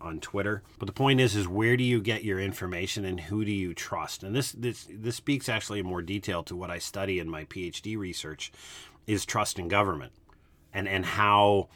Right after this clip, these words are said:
people have built up or eroded throughout this pandemic their trust in government. And is it their trust in institutions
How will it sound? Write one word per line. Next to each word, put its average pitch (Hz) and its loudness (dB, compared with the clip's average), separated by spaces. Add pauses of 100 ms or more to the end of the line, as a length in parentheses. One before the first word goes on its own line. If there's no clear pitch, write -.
(360)
people 110 0 (260)
have 98 0 (240)
built 113 2
up 113 2
or 104 2
eroded 98 4 (140)
throughout 101 -2
this 98 -6
pandemic 107 -4
their 101 -2
trust - -4
in 90 -6
government. 90 0
And 87 -4
is 92 -2
it 117 -2 (240)
their 101 -6
trust - -4
in 98 -6
institutions 117 -2